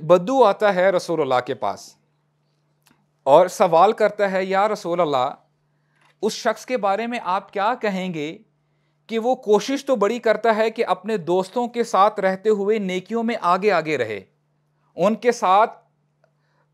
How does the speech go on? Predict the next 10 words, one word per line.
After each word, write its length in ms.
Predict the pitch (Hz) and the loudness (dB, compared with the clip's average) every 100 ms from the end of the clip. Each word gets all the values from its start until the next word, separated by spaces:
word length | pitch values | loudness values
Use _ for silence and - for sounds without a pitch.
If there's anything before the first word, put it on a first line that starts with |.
| _ - | _ -4
उनकी 340 | 180 214 247 | -2 -2 -4
जो 140 | 240 254 | 0 0
नेकियां 520 | 202 190 196 247 233 | 0 -2 0 4 4
हैं 400 | 202 185 233 - | 2 0 -2 -4
उनको 300 | 214 220 254 | -8 0 2
मैच 460 | 208 180 208 247 - | 4 4 2 0 0
करने 300 | 226 202 214 | 0 0 -6
की 120 | 226 | -8
कोशिश 380 | 185 180 220 - | -8 -8 -8 -2
करें, 420 | 185 170 208 | 0 0 -4